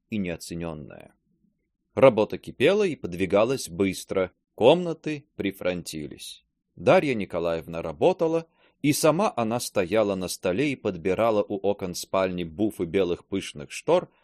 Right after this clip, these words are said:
на розовом дублюре. Дублюр, французский подкладка. Едва кончилось вешанье штор, как из темных кладовых полезла на свет Божий всякая другая галантерейщина. На стенах появились картины за картинами,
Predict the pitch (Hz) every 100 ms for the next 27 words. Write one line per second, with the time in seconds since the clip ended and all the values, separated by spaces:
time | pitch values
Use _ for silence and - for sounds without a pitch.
0 | _ 98 120 104 123 98 101 98 98 90
1 | 87 87 78 67 - _ _ _ _ -
2 | 95 101 85 101 165 - _ _ _ _
3 | - 110 98 135 - - 113 - _ 107
4 | - - 90 78 - - _ _ _ 92
5 | 113 110 160 190 98 165 156 147 - 101
6 | 139 123 113 104 98 - - 190 - _
7 | _ _ _ _ - 107 113 - - 165
8 | 180 160 - 110 113 104 98 160 - -
9 | 98 131 185 127 156 131 113 95 110 139
10 | 92 110 131 117 117 - 120 - 110 110
11 | 95 104 87 104 98 98 95 92 101 92
12 | 90 82 - 65 53 _ _ _ _ -
13 | 104 120 - 107 101 - - 95 95 98
14 | 90 - 95 - - 98 87 90 - 80
15 | - - 165 101 67 -